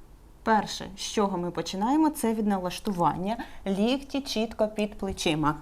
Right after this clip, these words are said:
Не десь тут, не десь там. Тобто лікті під плечима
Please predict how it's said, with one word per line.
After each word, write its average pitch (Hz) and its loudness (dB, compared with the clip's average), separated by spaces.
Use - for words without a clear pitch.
Не 240 8
десь 220 8
тут, 294 6
не 226 6
десь 220 6
там. 170 4
Тобто 165 -2
лікті 226 4
під 208 -4
плечима 254 2